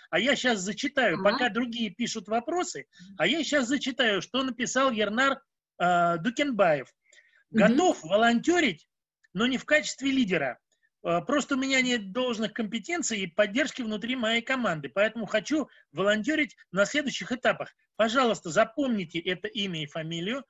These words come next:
Speaker 1: Ернар
Speaker 2: Обязательно.
Speaker 1: Дукенбаев. Он, я думаю, с вами свяжется. Ернар, пожалуйста, списывайте, там хоть и меленько написано,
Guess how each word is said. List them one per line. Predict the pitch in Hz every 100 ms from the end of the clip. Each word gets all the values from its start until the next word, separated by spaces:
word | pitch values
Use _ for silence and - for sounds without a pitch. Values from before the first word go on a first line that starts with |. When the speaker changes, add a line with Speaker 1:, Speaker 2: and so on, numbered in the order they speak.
| - - -
Speaker 1:
Ернар | 196 220 220 190
Speaker 2:
Обязательно. |
Speaker 1:
Дукенбаев. | 381 302 208 202 190 180 - _ _ _
Он, | 269 302
я | 269 262
думаю, | 269 254 247
с | -
вами | 247 247
свяжется. | - 190 190 196 240 -
Ернар, | 254 233 233 226 190
пожалуйста, | 226 202 226 - 202
списывайте, | - 254 - 190 165 180
там | 202
хоть | 180 208 220
и |
меленько | 254 359 302 185
написано, | 190 208 175 - 139